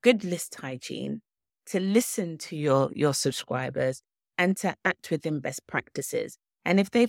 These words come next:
find or feel as though you're not doing those things, then they start to automatically filter your emails and put you in the spam folder. So a good example would be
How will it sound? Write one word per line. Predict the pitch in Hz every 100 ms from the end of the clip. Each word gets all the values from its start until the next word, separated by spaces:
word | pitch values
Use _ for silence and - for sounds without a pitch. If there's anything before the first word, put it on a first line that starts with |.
| -
find | - 247 269 294 254
or | 220
feel | - - - 262 277 240
as | 175 -
though | 160
you're | 151 156 151
not | 139 -
doing | 190 214 175 151
those | 135 -
things, | - 139 143 147
then | 175 185
they | 175
start | - - 220 220
to | - -
automatically | 190 - 170 165 - 156 - 160 -
filter | 196 196 208
your | 175 160
emails | 151 151 143 147
and | 151
put | 147 147
you | 147 147
in | 139
the | 139
spam | - 151 147
folder. | 139 127 - - - _ _ _
So | - 220
a |
good | 226 302
example | 302 208 196 190 190 160
would | 160 -
be | 147 143 143